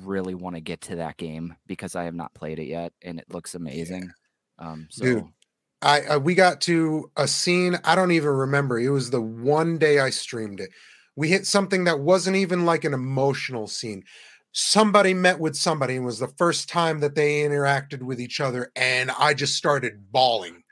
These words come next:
Speaker 1: <laughs> Yeah,
Speaker 2: Like, I
Speaker 1: man.
Speaker 2: was like, "This is, this is the
Speaker 1: Yeah.
Speaker 2: best thing I've ever experienced since I was, like, twelve. Like,
Speaker 1: Right.
Speaker 2: thank you for redoing everything about my childhood." Like
Speaker 1: Yeah, absolutely. Absolutely.
Speaker 2: Um,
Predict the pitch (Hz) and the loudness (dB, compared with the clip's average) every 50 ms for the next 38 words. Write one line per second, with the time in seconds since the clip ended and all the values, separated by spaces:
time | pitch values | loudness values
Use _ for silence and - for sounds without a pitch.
0 | - 160 147 - - 165 151 - - - 139 - _ - 143 123 107 98 104 107 | -2 -2 -2 0 2 0 0 2 0 -4 -4 -4 _ -8 -6 -4 -4 -2 -2 0
1 | 117 156 180 175 160 165 196 202 190 143 190 185 160 147 156 185 180 185 202 180 | 2 2 2 2 4 4 4 4 4 4 2 2 2 2 0 0 0 0 0 -2
2 | 156 - - - 190 - - 175 151 143 139 143 - 180 185 - - - - 185 | -2 -4 -4 -4 -2 -2 -2 -2 -2 -2 0 4 4 4 4 4 0 -4 -4 -4
3 | 175 170 160 160 147 160 160 151 165 160 156 156 - - - - 180 175 170 165 | -2 0 0 0 2 2 2 2 2 0 0 0 -2 -4 -2 0 2 2 2 2
4 | 160 147 139 - 160 143 - 175 160 156 147 135 143 143 135 127 - _ - - | 0 -2 -6 -8 -8 -4 -2 0 0 0 0 0 0 -2 -4 -4 -6 _ -20 -20
5 | - - - 180 180 175 156 123 107 - - - - 156 151 139 143 143 - - | -16 -6 0 0 2 2 2 0 0 -6 -12 -14 -6 -4 -2 -2 -4 -6 -12 -20
6 | - - - - - 196 196 - 208 214 202 180 - 196 190 185 - - 175 156 | -20 -20 -16 -8 -4 -2 2 4 4 4 2 0 -6 -8 -10 -10 -8 -4 -2 -2
7 | 139 117 110 117 120 143 202 240 247 - - 180 170 160 156 147 147 160 - - | -2 -2 -6 -10 -4 0 4 4 4 4 2 0 0 0 -2 -6 -8 -10 -4 0
8 | 156 180 170 175 180 175 180 - 170 160 160 156 143 147 151 147 127 131 127 - | 0 0 2 2 0 -2 -2 -4 -6 -4 -4 -2 -2 -2 -2 -2 -4 -8 -6 -8
9 | - 127 101 90 87 82 _ 95 92 _ _ _ 139 123 110 104 104 107 117 113 | -8 -10 -10 -10 -12 -18 _ _ -20 _ _ _ -8 -6 -4 -2 -2 -2 -2 -2
10 | 87 73 - - 82 95 98 - - - 98 92 95 101 95 87 82 85 80 _ | -2 -4 -6 -4 -4 -4 -4 -4 -6 -10 -10 -8 -8 -10 -10 -10 -10 -12 -14 _
11 | _ - - - 82 - - 87 85 85 90 - - - 85 82 _ _ _ _ | _ -20 -18 -16 -16 -14 -14 -14 -12 -12 -14 -14 -14 -16 -18 -18 _ _ _ _
12 | _ _ _ _ _ _ _ _ _ _ _ - 165 156 156 156 151 143 139 135 | _ _ _ _ _ _ _ _ _ _ _ -8 -4 -4 -2 -2 -2 -4 -6 -12